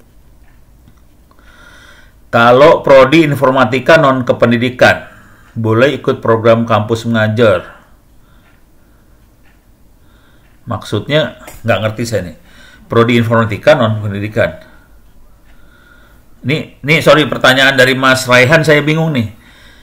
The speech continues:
Prodi informatika non kependidikan, boleh ikut program kampus mengajar. Soalnya ada beberapa kampus yang tidak mengizin prodi non-kependidikan. Program kampus mengajar.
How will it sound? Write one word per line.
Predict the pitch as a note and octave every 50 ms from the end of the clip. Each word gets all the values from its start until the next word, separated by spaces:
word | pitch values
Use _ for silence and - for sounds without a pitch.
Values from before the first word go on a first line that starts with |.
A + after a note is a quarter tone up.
| - - - - -
Prodi | - C3+ C3+ C3+ C3 C3 D#3+ G3+
informatika | F#3+ E3+ D#3+ D#3 C#3+ C3 C3+ C3+ - E3+ E3
non | C#3 C3 C3
kependidikan, | A#2+ C3+ A2 - A#2 A#2 A2+ G#2 F#2+ F2 - A2+ A2 G#2+ F#2+ E2 D#2+ - -
boleh | G2+ G#2 G#2+ A2 A2 A2+ A2 G#2 G#2+
ikut | - C#3+ D3+ D3+ -
program | - A2 G2+ G2+ F#2+ A2 B2+ C#3 C#3
kampus | A#2+ A#2+ G#2 G2+ G2+ A#2+ - -
mengajar. | A2+ A2 A2 G#2+ A2 G#2+ A#2 A2 F#2+ F2 E2 - - - - - - - -
Soalnya | - - G2 - - F2+ F2+ F2+ F#2 G2+ A2 B2+ D3 D#3 - -
ada | G2+ F#2 F#2 F2+ A2+ A#2
beberapa | G#2 G2+ F2+ G#2+ F#2+
kampus | F#2+ G#2 A#2 A#2 C3
yang | A2
tidak | A2+ A2+ G2 G2 G2
mengizin | G2 F#2 F#2+ G#2+ B2 B2 B2 - - - - _ -
prodi | G#2+ G#2 G2+ G#2+ A2
non-kependidikan. | G#2+ G#2 G2+ G2 - G#2 F2+ G2+ G2 G2+ A2 A#2 - A2+ G#2+ G#2+ G#2 - _ _ _ _ _ _ _ _ - - - - - - - - - - _ _ _ - _ _ _ _ _ _ _ _ _ _ _ _ _ _ _ _ _ _ _ _ _ _
Program | - A2 G#2 A2+ A2 A2
kampus | A2 A#2 G#2+ A2+ A2
mengajar. | - G#2+ A#2 C3+ C3 B2+ A#2+ A2+ G#2